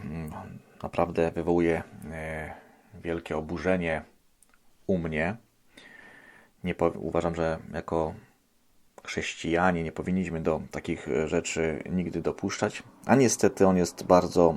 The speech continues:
mm, powszechny, a mianowicie marnowanie i marnotrawstwo, e, jedzenia.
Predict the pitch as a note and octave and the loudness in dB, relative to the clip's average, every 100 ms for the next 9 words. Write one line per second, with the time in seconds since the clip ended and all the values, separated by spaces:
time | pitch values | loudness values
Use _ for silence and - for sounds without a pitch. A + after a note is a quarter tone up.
0 | - D2 E2+ E2+ D#2 - F#2 - - G#2+ | 0 -4 -2 0 -2 -2 -4 0 4 4
1 | - D2 F#2 F#2 G2+ B2 - G#2+ - - | 4 -2 2 2 2 0 4 4 2 -8
2 | - - - - - F#2 F2+ F#2 F2 F2 | -16 -16 -18 -20 0 4 4 4 4 4
3 | F2 F2 - - E2+ E2 F2+ A#2 A2+ - | 2 0 -6 -8 -4 0 2 2 2 2
4 | - - - D#2+ D#2 - B1+ D#2 D#2+ D#2 | 0 -2 -2 -2 -2 -12 -8 -4 -2 -4
5 | - - E2 D#2 F2 D#2+ D2 | -8 -4 -2 0 0 0 -2